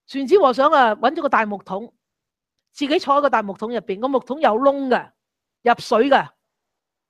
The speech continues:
就係走得自自在在。佢話，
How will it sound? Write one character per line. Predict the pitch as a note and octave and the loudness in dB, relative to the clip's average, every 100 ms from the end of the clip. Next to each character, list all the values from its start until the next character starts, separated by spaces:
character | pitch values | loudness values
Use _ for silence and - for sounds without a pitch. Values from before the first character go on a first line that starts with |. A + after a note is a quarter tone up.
| _ _ _ _ _ _ - | _ _ _ _ _ _ -6
就 | G#3+ | -4
係 | G3 G3+ | -4 -8
走 | F#3 G3 | -8 -10
得 | G#3+ | -12
自 | - D#3+ | -14 -20
自 | - D3+ | -20 -20
在 | C#3 B2+ | -20 -20
在。 | - C#3+ _ _ _ _ _ _ _ _ | -20 _ _ _ _ _ _ _ _ _
佢 | D4 | 0
話， | C#4 A#3+ A#3 | 2 4 0